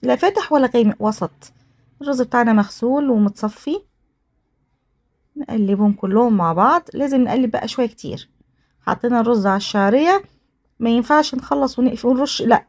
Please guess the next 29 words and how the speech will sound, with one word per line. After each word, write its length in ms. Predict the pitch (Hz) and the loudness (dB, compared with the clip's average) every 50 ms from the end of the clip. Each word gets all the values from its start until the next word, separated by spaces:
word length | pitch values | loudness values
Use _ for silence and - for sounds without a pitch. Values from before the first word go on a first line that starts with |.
| _ - | _ -4
انا 180 | 202 214 214 196 | -2 0 0 0
بسيبها 540 | 208 220 - 269 262 226 240 233 - - _ _ _ _ _ _ _ _ - | 0 -2 -2 -4 -4 -2 0 0 0 -2 _ _ _ _ _ _ _ _ -4
مش 220 | 233 240 220 - - | -2 -2 -2 0 0
اقل 260 | 202 240 285 285 277 | 2 2 4 4 2
من 80 | 262 | 2
عشر 260 | 233 233 254 - 269 247 | 2 2 2 2 0 2
دقايق 420 | 208 240 240 269 302 330 - - | 4 4 4 4 2 2 -2 -4
تقليب. 360 | - - - 208 214 165 - _ _ _ _ _ _ _ _ _ _ _ | -6 -6 -2 -2 -2 -2 -4 _ _ _ _ _ _ _ _ _ _ _
بس 60 | _ - | _ -6
طبعًا 200 | 262 269 285 269 | -2 0 2 2
انا 200 | 254 254 247 240 | 2 2 0 0
سرعت 540 | - - - - 240 226 226 214 220 - | -2 -6 -4 -2 0 2 2 2 2 0
لك 200 | 277 269 262 - | -4 -4 -4 -4
الفيديو، 840 | 240 226 220 214 208 208 208 202 196 202 220 269 254 - 320 359 427 _ _ _ _ _ _ _ _ _ _ _ _ _ - | -2 0 0 2 2 2 2 2 2 2 0 0 0 0 -2 -4 -4 _ _ _ _ _ _ _ _ _ _ _ _ _ -8
لازم 380 | 247 240 254 269 254 277 269 254 | -4 0 0 2 2 4 4 4
عشر 320 | 240 247 254 254 262 247 | 4 4 2 0 -2 -2
دقايق 300 | 214 202 220 254 - - | 0 2 2 2 2 0
تقليب 340 | - 220 - 214 254 269 269 | -4 -4 -2 -2 -2 0 0
على 240 | 226 214 196 170 175 | 0 0 0 -2 -4
الاقل. 180 | 160 139 - - - _ _ _ _ _ _ _ _ _ _ _ _ _ _ _ _ _ - | -6 -8 -10 -16 -20 _ _ _ _ _ _ _ _ _ _ _ _ _ _ _ _ _ -6
خلاص 420 | 196 190 202 226 349 - - - - - | -2 0 2 2 0 0 -4 -14 -14 -12
شوربه 320 | - - 262 226 202 208 | -6 -4 -2 0 0 0
برضو 340 | - - 214 214 202 202 214 | 0 0 -2 -2 -2 -4 -8
فراخ 520 | - - 202 208 254 349 440 - - - _ - - | -6 -2 0 0 2 0 0 -2 -8 -20 _ -20 -12
وميه، 520 | - 330 339 311 254 202 185 180 180 175 - _ _ _ _ _ _ _ - | -8 -2 0 2 2 2 2 -2 -4 -6 -8 _ _ _ _ _ _ _ -14
بحط 200 | 240 311 311 - | -14 -12 -6 -4
الاتنين 380 | 294 277 262 - 277 285 277 | -4 -2 -2 0 0 2 2
مع 140 | 247 208 185 | 2 2 2
بعض 360 | 170 170 151 139 - _ - | 0 0 -2 -2 -4 _ -18